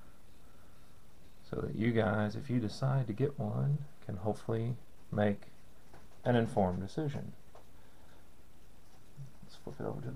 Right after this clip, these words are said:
bottom side. It does have a sling on it. I have no idea if this is period correct. I'll have to do some looking into that myself. Notice a little bit of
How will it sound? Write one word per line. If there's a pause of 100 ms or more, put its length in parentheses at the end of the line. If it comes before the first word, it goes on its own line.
bottom
side.
It
does
have
a
sling
on
it. (880)
I
have
no
idea
if
this
is
period
correct. (1200)
I'll
have
to
do
some
looking
into
that
myself. (760)
Notice
a
little
bit
of